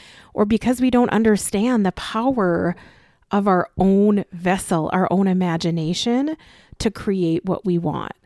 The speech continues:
So imagination is widely used also in being able to help us ground,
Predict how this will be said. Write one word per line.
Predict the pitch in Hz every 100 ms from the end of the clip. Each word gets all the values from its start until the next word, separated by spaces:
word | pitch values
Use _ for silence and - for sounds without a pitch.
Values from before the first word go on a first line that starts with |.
| _ _
So | - 233
imagination | 220 240 285 311 254 170 160 175 160 180 240 _ _ _ _
is | 196 190 180 185 - _ _
widely | 190 180 196 254 233
used | 190 185 175 180
also | - 185 214 208 180
in | - 185 185
being | 190 180
able | 175 170
to | 170
help | - 185 175
us | 165
ground, | - 180 160 156 156 220 285